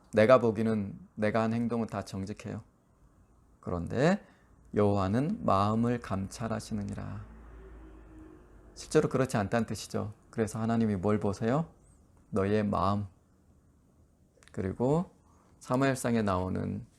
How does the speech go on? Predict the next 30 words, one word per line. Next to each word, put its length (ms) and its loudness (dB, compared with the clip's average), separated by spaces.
그 300 -8
"너희의 380 6
중심, 540 0
사람은 440 -2
너희는 340 4
겉을 320 -6
보지만 640 -2
나는 300 -6
사람의 420 -6
중심을 440 -6
본다." 280 -4
이렇게 240 -2
바꿔 300 -2
읽어도 320 -2
되겠죠. 420 -8
속마음, 800 4
심령, 720 -2
뭐 220 -10
이런 220 0
식으로 480 -6
읽어도 300 -6
되겠죠. 440 -10
그리고 280 -4
동기라고 640 4
읽는 220 0
게 100 -2
제일 180 -4
좋은 200 -8
것 80 -4
같아요. 400 -8